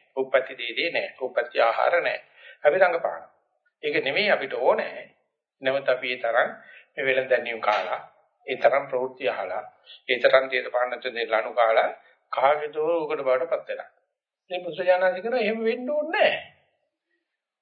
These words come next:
උඹ උපන් දේශේ උඹට හම්බෙලා තියෙන ටික කොහොම නම්බුකාරයි. ආඩම්බරයි. ඔය කාගවත් සිංහම් පොරවන්න ඕනේ නැහැ. නමුත් අපි හිතන සිංහම් පොරවන එක බුදුහාමුදුරන්ට වැඩි ලොකු දෙයක් කියලා.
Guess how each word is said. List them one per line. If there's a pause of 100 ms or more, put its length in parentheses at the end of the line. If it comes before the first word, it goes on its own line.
(240)
උඹ
උපන්
දේශේ (840)
උඹට
හම්බෙලා
තියෙන
ටික (480)
කොහොම
නම්බුකාරයි. (420)
ආඩම්බරයි.
ඔය
කාගවත් (520)
සිංහම්
පොරවන්න
ඕනේ
නැහැ.
නමුත්
අපි
හිතන
සිංහම්
පොරවන
එක (600)
බුදුහාමුදුරන්ට
වැඩි
ලොකු
දෙයක්
කියලා.